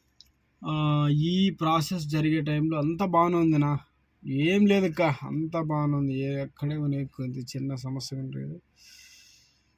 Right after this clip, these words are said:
So, అది ఎట్లా వచ్చింది ఏం కదా బాబుకి, నిజంగా అంటే చెప్పలేని సమస్య. నిజంగా అంటే జెనెటిక్ పరంగా వచ్చింది ఫ్రెండ్స్ బాబుకి. చాలా బాధ వేస్తుందన్న, మీతో పంచుకుంటున్నాను.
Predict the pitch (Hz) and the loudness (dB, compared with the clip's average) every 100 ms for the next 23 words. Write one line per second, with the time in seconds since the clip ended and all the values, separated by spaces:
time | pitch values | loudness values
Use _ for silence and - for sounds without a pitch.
0 | _ - 160 147 135 131 131 127 - 170 | _ -10 -2 0 2 0 -2 -4 -6 -6
1 | 147 156 151 151 143 147 139 139 139 135 | -4 -2 0 2 0 0 0 0 -2 -2
2 | 143 139 147 151 147 165 - 151 - 180 | -2 0 0 0 0 -4 -6 -6 -2 0
3 | 180 208 202 185 165 151 170 - _ _ | 4 4 4 2 0 0 -4 -10 _ _
4 | _ _ _ _ _ _ _ _ _ _ | _ _ _ _ _ _ _ _ _ _
5 | _ _ - 147 160 160 147 156 135 143 | _ _ -6 -2 0 0 0 -2 0 0
6 | 151 160 - 151 147 151 139 - 135 127 | 0 -2 -4 -4 -2 0 -2 -4 -4 -4
7 | 139 135 - 135 135 147 151 170 202 - | -6 -8 -8 -8 -6 -8 -10 -10 -10 -14
8 | _ _ _ _ _ - 139 165 147 160 | _ _ _ _ _ -8 -2 0 2 4
9 | 185 185 160 175 170 160 165 156 147 156 | 4 4 2 2 2 2 2 0 0 0
10 | 160 147 139 147 160 147 147 143 147 160 | -2 0 -2 0 0 2 2 2 0 -4